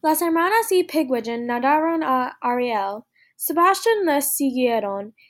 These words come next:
Ellos encontraron a Ariel extendiendo en una fosa oceánica con Flounder a su lado.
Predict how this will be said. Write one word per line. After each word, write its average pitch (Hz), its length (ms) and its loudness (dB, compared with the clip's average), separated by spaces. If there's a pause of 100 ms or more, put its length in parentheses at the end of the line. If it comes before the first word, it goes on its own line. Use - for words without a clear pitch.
(220)
Ellos 415 360 2
encontraron 285 960 2
a 226 160 -2
Ariel 254 680 0
extendiendo 269 880 0
en 240 280 -4
una 240 200 -2
fosa 302 500 -2 (100)
oceánica 233 800 -2 (280)
con 262 240 -2
Flounder 277 560 2
a 262 120 4
su 262 200 0
lado. 214 520 0